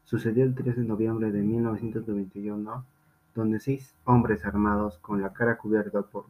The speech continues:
con ma-, pasamontañas interrumpieron el festejo de los habitantes de la colonia Barrios Altos, en Lima, matando a quince personas, incluyendo a un niño. ¿Cuándo ocurrió?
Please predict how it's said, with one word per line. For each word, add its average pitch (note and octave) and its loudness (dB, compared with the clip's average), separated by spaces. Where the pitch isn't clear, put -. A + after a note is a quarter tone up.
con G#2 2
ma-, A2 0
pasamontañas G#2+ -2
interrumpieron A#2+ 2
el G#2+ 2
festejo A2+ -4
de A2 0
los G2+ -2
habitantes G#2+ -2
de G#2+ -2
la G2+ -4
colonia A2 -2
Barrios G#2 0
Altos, - -4
en A#2 2
Lima, A2+ 0
matando B2 4
a A2+ -2
quince A#2+ 6
personas, G2+ -2
incluyendo G#2+ 2
a - 0
un G#2 2
niño. G#2 -6
¿Cuándo F3 6
ocurrió? A2+ 2